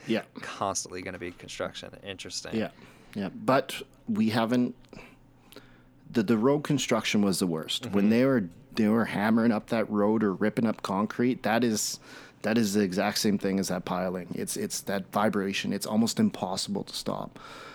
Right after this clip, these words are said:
Speaker 1: Um,
Speaker 2: Mm-hmm, mm-hmm.
Speaker 1: but the, the other sounds, it's, it's the hammers, it's the dropping wood, it's the backup alarms, the forklifts, the stuff like that outside.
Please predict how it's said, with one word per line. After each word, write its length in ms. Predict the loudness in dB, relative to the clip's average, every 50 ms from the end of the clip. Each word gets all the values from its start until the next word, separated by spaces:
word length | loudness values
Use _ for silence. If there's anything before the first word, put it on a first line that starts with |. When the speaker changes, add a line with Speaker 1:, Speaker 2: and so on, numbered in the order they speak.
| -20 -20 -12 -6
Speaker 1:
Um, 400 | -2 0 0 0 0 -2 -6 -8 -14 -14
Speaker 2:
Mm-hmm, 20 | -12
mm-hmm. 220 | -10 -8 -8 -8 -8 -8 -4
Speaker 1:
but 220 | -2 -2 -2 0 0
the, 180 | 0 0 0 0
the 220 | 0 2 2 4
other 180 | 4 4 2 2
sounds, 480 | 2 2 4 4 4 6 4 4 4
it's, 220 | 2 0 -2 -2 -2
it's 180 | -2 -2 -2 -2
the 100 | -2 0
hammers, 640 | 0 2 2 4 4 4 4 4 2 2 0 0
it's 240 | -2 -2 -2 -2 -4
the 240 | -2 0 0 0 0
dropping 640 | -2 -2 0 0 2 2 0 0 0 2 2 2 2 2
wood, 260 | 2 2 2 2 0
it's 180 | -2 -4 -4 -6
the 140 | -4 -4 -2
backup 420 | 0 0 0 0 0 -2 -2 -2
alarms, 480 | -2 0 0 0 0 0 0 0 -2 -4
the 60 | -4
forklifts, 680 | -4 -2 0 0 0 -2 -2 -4 -4 -2 -2 -4 -4
the 80 | -4 -4
stuff 300 | -2 0 0 0 2 2
like 200 | 2 2 2 2
that 220 | 0 0 0 0
outside. 540 | 0 -2 -4 -6 -8 -8 -8 -8 -10 -12 -14